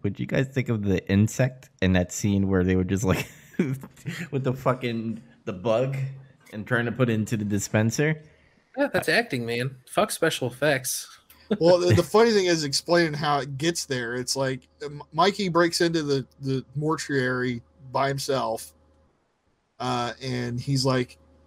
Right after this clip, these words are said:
Speaker 3: I guess he's just trying to figure out what the hell's going on. And then the tall man catches him in the hallway, and then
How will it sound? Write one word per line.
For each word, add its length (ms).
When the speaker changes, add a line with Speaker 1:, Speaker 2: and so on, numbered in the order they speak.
Speaker 3:
I 100
guess 180
he's 160
just 140
trying 180
to 40
figure 240
out 40
what 100
the 60
hell's 200
going 220
on. 320
And 180
then 200
the 80
tall 280
man 420
catches 420
him 100
in 80
the 80
hallway, 560
and 120
then 360